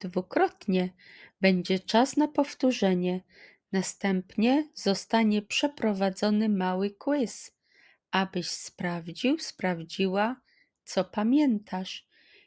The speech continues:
Jeśli masz problem z zapamiętaniem, musisz posłuchać i powtórzyć jeszcze kilka razy. Powodzenia.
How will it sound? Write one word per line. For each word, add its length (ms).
Jeśli 440
masz 300
problem 640
z 100
zapamiętaniem, 1120
musisz 500
posłuchać 1080
i 120
powtórzyć 1080
jeszcze 460
kilka 540
razy. 480
Powodzenia. 960